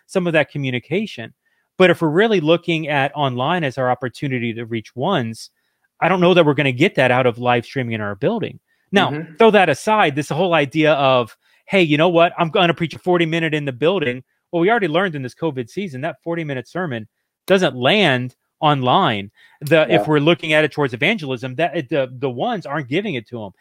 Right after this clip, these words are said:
Speaker 1: Hey, those, like, five songs that you wanna sing online, that's not gonna land,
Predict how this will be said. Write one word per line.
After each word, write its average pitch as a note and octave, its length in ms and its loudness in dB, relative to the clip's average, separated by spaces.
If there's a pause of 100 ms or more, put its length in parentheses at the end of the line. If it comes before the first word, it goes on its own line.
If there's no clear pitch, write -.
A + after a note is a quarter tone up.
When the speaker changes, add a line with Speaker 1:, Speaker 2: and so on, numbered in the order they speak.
(180)
Speaker 1:
Hey, A#3 160 4
those, G#3+ 300 4
like, F3 180 4
five E3+ 460 2
songs F3 480 0
that E3 160 -6
you F#3 80 0
wanna F3 220 -2
sing F3+ 260 -6
online, E3 520 -6 (300)
that's A3 240 -2
not G3+ 200 0
gonna D3+ 220 0
land, B2+ 720 -2